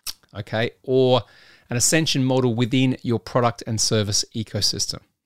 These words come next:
Okay, so what am I talking about here? Well, in ours, again, I'll just use ours as an example,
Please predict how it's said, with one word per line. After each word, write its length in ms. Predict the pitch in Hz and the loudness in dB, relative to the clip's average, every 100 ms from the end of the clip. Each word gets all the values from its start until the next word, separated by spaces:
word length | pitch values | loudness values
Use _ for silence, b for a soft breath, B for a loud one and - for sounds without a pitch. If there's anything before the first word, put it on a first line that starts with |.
| - | -18
Okay, 160 | 107 104 | -8 -4
so 100 | 98 | -2
what 140 | 131 170 | 0 0
am 60 | |
I 60 | 160 | 0
talking 300 | - 131 110 | -2 -6 -6
about 200 | 92 90 | -6 -8
here? 160 | 76 | -8
Well, 260 | 98 123 - B B B B B - | -2 0 0 B B B B B -2
in 160 | 139 | 2
ours, 360 | 139 123 147 175 | 4 4 2 2
again, 220 | 120 120 | 0 0
I'll 80 | 113 | 0
just 120 | 110 | -2
use 140 | 123 | 0
ours 200 | 117 113 | 0 0
as 100 | 107 | -2
an 80 | 107 | -6
example, 480 | 101 101 95 107 | -4 -4 -4 -6